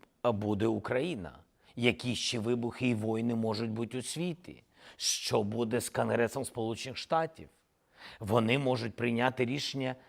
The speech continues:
Я надіюсь, що вони нас слухають і приймуть рішень-, рішення найближчими днями, тижнями, але не довше, і приймуть рішення позитивне. Але ми з вами не знаємо, що буде. Ми просто говоримо: "Хоча б дайте, а, а ви отримаєте там якийсь відсоток від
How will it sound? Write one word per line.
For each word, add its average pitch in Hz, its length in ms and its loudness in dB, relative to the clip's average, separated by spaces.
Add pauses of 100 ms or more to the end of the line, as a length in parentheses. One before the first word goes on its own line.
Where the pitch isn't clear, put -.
(100)
Я 120 280 10
надіюсь, 127 640 2 (160)
що - 220 -2
вони 127 220 4
нас 127 220 2
слухають 131 560 -4 (180)
і 117 120 -2
приймуть 120 480 4
рішень-, 123 560 -2
рішення 131 520 0
найближчими 113 580 0
днями, 110 400 2
тижнями, 98 640 -6 (240)
але 101 280 0
не 101 120 -6
довше, 123 580 -2
і 113 100 -4
приймуть 110 380 0
рішення 117 300 -4
позитивне. 123 640 -4 (280)
Але 113 200 4
ми 107 140 -2
з 98 60 -6
вами 117 220 4
не 117 140 0
знаємо, 139 300 -2
що 156 200 -6
буде. 147 360 -4 (300)
Ми 110 100 -2
просто 101 320 -2
говоримо: 120 360 4 (260)
"Хоча 123 360 4
б 104 80 -4
дайте, 110 680 2
а, 95 340 6 (200)
а 110 140 2
ви 110 180 4
отримаєте 110 680 -2
там 95 260 -4
якийсь 101 380 -6
відсоток 107 520 -8
від 104 200 -4